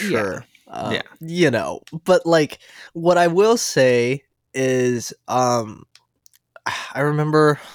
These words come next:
Speaker 2: shout out to the Low Post, becoming, like, probably, like, one of my favorite podcasts ever. I fucking love Zach Lowe.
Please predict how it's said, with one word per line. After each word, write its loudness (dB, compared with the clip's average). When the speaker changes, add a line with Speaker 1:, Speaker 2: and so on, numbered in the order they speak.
Speaker 2:
shout 0
out 0
to -10
the 0
Low 4
Post, -4
becoming, -6
like, -4
probably, -2
like, -2
one -6
of -12
my -4
favorite -4
podcasts -4
ever. -6
I -12
fucking -14
love -10
Zach -14
Lowe. -8